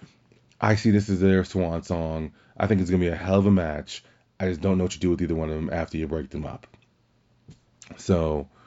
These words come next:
I would be stunned here if they win those tag team titles. I just would. But, um, they become new, new number one contenders. They had to, or else they would have been broken up. So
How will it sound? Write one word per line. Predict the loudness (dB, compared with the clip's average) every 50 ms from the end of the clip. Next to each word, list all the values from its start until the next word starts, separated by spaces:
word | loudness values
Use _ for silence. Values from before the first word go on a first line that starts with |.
| _ _ _ _ _ _ _ _ _ _
I | 4 6
would | 6 6 6
be | 4 2
stunned | 0 -2 -6 -2 0 2 4 4 2 0
here | -2 -4 -4 -4
if | -4
they | -4 -4 -2
win | -2 -4 -4 -4
those | -4 -6 -6
tag | -8 -10 -10 -8 -10
team | -10 -10
titles. | -10 -12 -12 -14 -14 -4
I | -4 -2
just | -2 -2 -6 -10
would. | -14 -14 -14 -16 -18 _ _ _ _ _ _ -20 -20 -20 -20 _ _ _ 0
But, | 2 2 2
um, | 2 2 0 0 0 -2 -2 -4 -2 -2
they | 2 6 6 8 8
become | 6 4 4 4 4 6 6
new, | 6 6 4 2 2
new | 2 4 4 6 6
number | 4 2 2 0
one | -2 -2
contenders. | -2 -4 -4 -4 -4 -2 -4 -4 -4 -6
They | -8 -6
had | -2 0 2 2 0 0
to, | 0 -2 0 0
or | 0
else | -2 -4 -4
they | -2 -2 0
would | 0 0 -2
have | -2 -4
been | -4 -4
broken | -4 -4 -4 -4 -8 -10
up. | -10 -14 -16 -18
So | -14 -14 -12 -12 -14